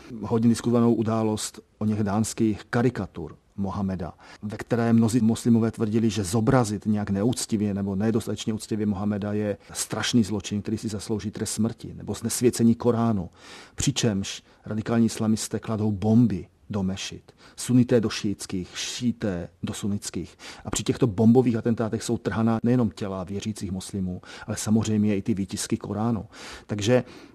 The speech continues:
myslím si, že i ti umírnění muslimové stále mají tendenci vyhýbat se kritice svých souvěrců. Jako kdyby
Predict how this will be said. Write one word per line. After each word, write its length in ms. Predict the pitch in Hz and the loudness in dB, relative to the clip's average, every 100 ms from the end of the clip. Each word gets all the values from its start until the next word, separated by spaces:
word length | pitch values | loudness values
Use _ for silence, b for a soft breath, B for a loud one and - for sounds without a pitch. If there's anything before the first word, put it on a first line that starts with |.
| 277 | -2
myslím 360 | 147 127 - 160 | 2 4 6 6
si, 160 | 196 | 6
že 260 | 170 180 165 | 6 6 6
i 80 | - | 2
ti 120 | - | 4
umírnění 420 | 151 156 170 190 | 8 8 8 6
muslimové 640 | 165 135 - 135 123 117 107 | 6 2 2 2 4 2 0
stále 760 | - - 131 180 208 107 98 - 127 | -2 0 2 2 2 0 -2 -8 -2
mají 260 | 120 147 | 0 0
tendenci 800 | 143 127 127 127 135 123 143 139 131 b b b b b - - | 2 4 6 6 4 2 2 2 0 b b b b b -16 -8
vyhýbat 640 | 101 127 151 139 113 - | 0 6 8 8 4 -4
se 380 | - - 90 92 _ | -10 -8 -8 -10 _
kritice 360 | 113 107 117 120 | -8 -6 -4 -4
svých 220 | 123 117 | -2 -2
souvěrců. 640 | - 101 107 104 - - | -2 0 -2 -4 -10 -12
Jako 200 | 87 - | -10 -2
kdyby 360 | 117 139 156 | 4 10 12